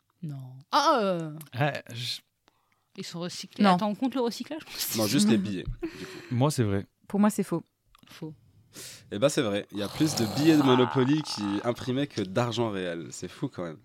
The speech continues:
Speaker 2: Ah, ça, c'est
Speaker 4: Je trouve
Speaker 2: incroyable.
Speaker 4: ça fou. <laughs> Alors, celle-là aussi, elle m'a assez
Speaker 1: Inquiétant.
Speaker 4: étonné. Une personne qui va acheter un billet de loterie en voiture a deux fois plus de chances de faire un accident qu'une personne qui conduit pour aller à une destination, euh, normale.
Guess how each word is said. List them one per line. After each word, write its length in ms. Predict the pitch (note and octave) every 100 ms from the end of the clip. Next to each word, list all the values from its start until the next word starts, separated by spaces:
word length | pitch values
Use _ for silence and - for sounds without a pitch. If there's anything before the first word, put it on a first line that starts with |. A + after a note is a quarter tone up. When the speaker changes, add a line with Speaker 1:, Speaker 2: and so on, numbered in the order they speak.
| -
Speaker 2:
Ah, 60 | G#2
ça, 120 | G2+
c'est 160 | G2+ G2
Speaker 4:
Je 80 | F#2+
trouve 180 | - G2+
Speaker 2:
incroyable. 100 | F#2
Speaker 4:
ça 80 |
fou. 260 | F#2+ - - -
<laughs> 920 | A#3+ C4 D#4+ A4 D4+ E4+ _ _ -
Alors, 200 | - -
celle-là 240 | - B2+ C3
aussi, 180 | B2+
elle 100 | E3
m'a 120 | G#2 G2+
assez 220 | G2+ -
Speaker 1:
Inquiétant. 180 | G2 A#2+
Speaker 4:
étonné. 240 | G#2+ A#2+ E3 - _ _ _ _ _ _ _ - -
Une 140 | A2+
personne 420 | B2+ C3+ - E3 D#3+
qui 140 | -
va 160 | F#2+ G#2
acheter 260 | A2+ -
un 100 | A#2+
billet 300 | G2 G#2 A#2+ G2+
de 100 | F#2
loterie 400 | G#2+ - - G#2+
en 80 |
voiture 580 | E2+ G2+ G#2+ - B2+ D#3 _ _ _
a 120 | F2 F2+
deux 180 | G#2
fois 220 | C#3+ C3+ -
plus 160 | A2
de 120 | G2
chances 240 | G2+ - G2+
de 60 | G2
faire 140 | F2+
un 120 | F2
accident 480 | G#2 - - F#2 A2+ - _ _ -
qu'une 140 | F#2+
personne 300 | G2+ G2+ A#2
qui 120 | A2+
conduit 320 | G#2 G2 F#2 G#2+
pour 160 | F#2
aller 120 | E2+
à 40 | F#2+
une 80 | F2
destination, 680 | E2+ - D#2+ D2+ - F2 E2+
euh, 60 | -
normale. 260 | - -